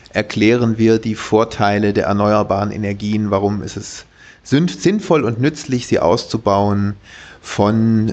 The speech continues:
äh, wirtschaftlichen Aspekten wie Wertschöpfung, Arbeitsplätzen bis hin zu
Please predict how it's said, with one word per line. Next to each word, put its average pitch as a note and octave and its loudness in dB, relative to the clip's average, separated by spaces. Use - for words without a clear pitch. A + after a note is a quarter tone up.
äh, G2+ 2
wirtschaftlichen A2+ 0
Aspekten G#2 0
wie G2 -2
Wertschöpfung, G#2 0
Arbeitsplätzen G#2 -2
bis G#2 -2
hin A2 0
zu G#2 0